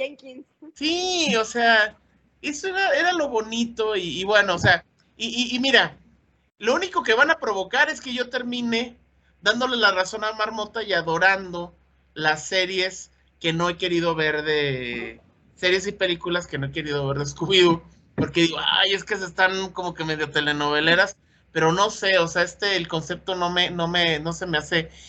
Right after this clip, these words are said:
Speaker 2: interesante, no por el wokismo, sino porque creo que está mal planteado el wokismo.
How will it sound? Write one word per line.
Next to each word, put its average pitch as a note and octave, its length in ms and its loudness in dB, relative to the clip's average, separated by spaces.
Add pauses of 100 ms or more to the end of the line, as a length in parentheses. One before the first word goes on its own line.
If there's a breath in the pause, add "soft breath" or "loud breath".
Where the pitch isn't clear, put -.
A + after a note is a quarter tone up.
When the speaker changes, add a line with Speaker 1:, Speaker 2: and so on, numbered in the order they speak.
(160 loud breath)
Speaker 2:
interesante, E3+ 880 4
no A#3+ 160 -2
por C#4+ 160 2
el B3 120 2
wokismo, G#3 480 -6
sino G3+ 260 -8
porque E3 240 -12
creo G3+ 220 -4
que A#3 280 0 (240 loud breath)
está F3 320 2
mal A3+ 240 4
planteado F3 600 2 (180)
el C#3+ 100 -12
wokismo. C3+ 580 -10